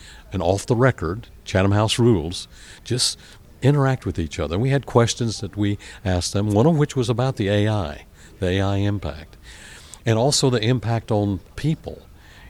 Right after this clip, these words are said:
you know, how job displacement concerns and things like that, and how the growth of our industry, when the A I becomes integrated into it, how we're going to compensate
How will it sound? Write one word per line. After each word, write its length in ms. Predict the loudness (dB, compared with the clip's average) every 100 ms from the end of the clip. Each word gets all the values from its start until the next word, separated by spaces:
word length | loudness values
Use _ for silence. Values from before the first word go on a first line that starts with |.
| -2
you 80 |
know, 180 | 2 2
how 380 | 2 0 0 -4
job 320 | -2 0 0 0
displacement 680 | -2 -2 -2 -2 -6 -10
concerns 680 | -8 -6 -4 -4 -6 -12 -6
and 200 | -4 -4 -8 -18 -2
things 260 | 0 0
like 220 | 0 -2 -2
that, 300 | -4 -4 -6
and 140 | -4
how 200 | 0 0
the 160 | 0 0
growth 260 | 2 2
of 120 | 0
our 160 | -2 0
industry, 560 | 2 0 -2 -6 -6 -8 -16 -20 -20 -10
when 500 | 0 2 4 2 -2
the 160 | -6 -6 -2
A 160 | -2
I 160 | 0 0
becomes 380 | -2 -2 -2 0
integrated 480 | -2 -2 -6 -6 -8
into 400 | -8 -8 -8 -8
it, 100 | -10 -14 -14 -14 -16 -16 -8
how 180 | -2 0
we're 120 | 0
going 240 | 0 -2
to 200 | -4 -8 -10 -18 -20
compensate 800 | -8 -6 -2 -4 -4 -8 -10 -14